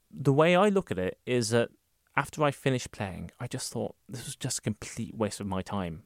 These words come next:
You know, I wish I'd just spent my time on something completely different. I really regretted that. And I think as designers, we need to make sure that we don't <laughs> make people do something that they regret,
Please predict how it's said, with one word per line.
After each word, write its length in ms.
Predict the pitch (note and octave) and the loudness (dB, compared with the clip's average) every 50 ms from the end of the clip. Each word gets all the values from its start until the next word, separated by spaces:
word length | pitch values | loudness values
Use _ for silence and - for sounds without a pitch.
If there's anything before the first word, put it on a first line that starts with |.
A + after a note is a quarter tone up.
| _ | _
You 80 | - A2+ | -8 -8
know, 60 | G2 - | -6 -2
I 100 | - A2+ | -2 0
wish 280 | A2 A2 B2 - - A#2 | 0 0 0 0 0 -4
I'd 100 | G#2 - | -2 -2
just 140 | G#2+ - | -4 -6
spent 200 | - - G#2 E2+ | -4 -6 -6 -4
my 120 | D#2+ G2+ G2 | -2 -4 -4
time 260 | - - F#2+ F#2 F2+ | -4 -4 -4 -2 -2
on 140 | F2+ F#2 - | -2 -4 -6
something 300 | - - F2+ F#2+ F2+ E2+ | -6 -6 -6 -6 -6 -8
completely 420 | - G2 - - F#2+ C2+ D2+ F#2 | -10 -14 -8 -6 -6 -4 -4 -4
different. 340 | E2+ F#2 - - - - - - | -4 -4 -6 -4 -10 -12 -6 -4
I 60 | G#2+ | -2
really 280 | G#2+ G#2+ B2+ C3+ A#2+ A#2+ | 0 2 2 2 2 2
regretted 560 | G#2 F#2+ F#2 - G#2+ G#2+ G#2 - - A2 - - | 0 0 -2 -2 -2 -2 -2 0 -2 -4 -4 -4
that. 360 | D2 - - - - - _ _ - - - - - - - _ - | -14 -16 -16 -16 -18 -20 _ _ -20 -20 -20 -20 -20 -20 -20 _ -2
And 100 | C3+ C3 | 0 0
I 60 | B2+ | 2
think 160 | - D3+ C3 | 2 2 2
as 140 | C3+ A2+ G#2 | 2 -2 -2
designers, 800 | - - A#2 G#2 G#2 A2+ C#3 F3+ G3 E3 F#2 C2+ - F2 - - - - | 0 2 2 2 4 4 6 6 4 4 2 0 -4 -6 -8 -8 -14 -10
we 160 | - A#2 G#2+ | -4 -2 0
need 160 | G2+ G#2 G2+ | 0 0 0
to 60 | - G2+ | 0 -2
make 180 | G2+ - - | -2 -2 -4
sure 160 | - - G#2+ | -4 -2 -2
that 120 | G2 G2 F2+ | -2 0 -2
we 100 | G#2+ A2 | -2 2
don't 240 | C3 C#3 D3 - _ | 2 2 2 0 _
<laughs> 40 | - | -8
make 200 | A#2+ B2+ C3+ B2+ | -4 -2 -2 -2
people 260 | - D3+ C#3+ - B2 A2 | -2 -2 0 2 0 2
do 180 | - C#3 D#3 | 2 0 0
something 300 | D#3+ - C3 - G2+ G2 | 2 0 0 0 2 0
that 100 | G2+ F2 G#2 | 0 0 2
they 120 | A2 A2 G#2+ | 2 2 2
regret, 540 | A2+ A#2 - F3 G3 D3+ - - - - | 2 0 2 0 0 0 -2 -8 -14 -18